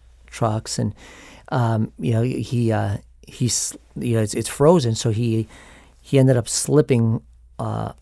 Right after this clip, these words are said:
on the, on the frozen blood and, and, um, carrying a, a quarter pound of beef, it, a quarter, a quarter of beef rather, and those are, you know, easily a couple hundred pounds easily, and um, it,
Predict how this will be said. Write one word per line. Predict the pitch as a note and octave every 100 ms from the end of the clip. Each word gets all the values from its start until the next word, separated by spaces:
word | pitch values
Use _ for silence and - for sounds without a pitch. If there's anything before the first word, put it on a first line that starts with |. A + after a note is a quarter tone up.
| -
on | G#2+ A2
the, | A2 G2+ -
on | B2+ A2
the | G#2+
frozen | - B2+ A2 F#2+
blood | A2+ C3 C3 G#2+
and, | G#2 G2 G2+ -
and, | B2+ A2 G#2 G#2+
um, | G#2+ G2+ G#2+ - - G#2+ G#2 - A2 - -
carrying | - B2+ A#2+ A2+
a, | G2 G2 - -
a | G#2
quarter | - - A2+
pound | - A2 G#2+
of | F#2+ - - C3+ A#2+
beef, | C3+ B2 A2
it, | A#2 G#2+ -
a | A2 G2+
quarter, | - A#2+ G#2+ -
a | A2+ G2
quarter | - C#3 G#2+
of | G2+
beef | C3 A#2
rather, | G2+ G2+ - - - - - - -
and | B2+ A#2+ A2+ - -
those | A#2 B2+ B2
are, | A2 - _ -
you | A2+ A2
know, | - A2
easily | C3+ B2+ G#2+
a | G2+
couple | A#2+ G#2+
hundred | G#2 G#2 -
pounds | A2 A2 F#2+ G2+
easily, | A#2+ A2 A2 G#2 - - - - - _ -
and | B2+ A2+ A2 A2+
um, | G#2+ G#2 G#2+ G2 - - -
it, | - G#2